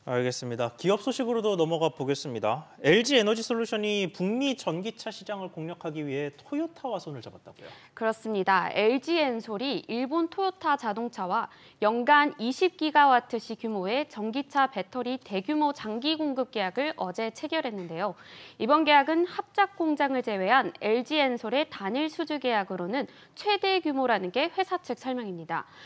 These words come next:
Speaker 2: 공급 기간은 오는 이천이십오 년부터 이천삼십오 년까지 십 년으로 총 이백 기가와트시 규모, 규모인데요. 현재 하이니켈 배터리 셀 가격이 킬로와트 시당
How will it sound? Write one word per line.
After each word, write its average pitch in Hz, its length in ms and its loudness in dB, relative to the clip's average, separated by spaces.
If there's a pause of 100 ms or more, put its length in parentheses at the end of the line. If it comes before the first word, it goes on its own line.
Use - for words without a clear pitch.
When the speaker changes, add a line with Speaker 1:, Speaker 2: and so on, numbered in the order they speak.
(200)
Speaker 2:
공급 269 320 2
기간은 269 540 2
오는 269 340 2
이천이십오 262 920 -2
년부터 254 500 0
이천삼십오 302 1040 -4
년까지 220 540 -2 (260)
십 381 260 0
년으로 285 640 2
총 320 340 0
이백 240 400 0
기가와트시 269 680 2
규모, 208 260 -6 (140)
규모인데요. 220 720 0 (340)
현재 320 360 4
하이니켈 349 720 2
배터리 294 420 -2
셀 277 220 0
가격이 226 580 -2
킬로와트 320 540 0
시당 285 360 0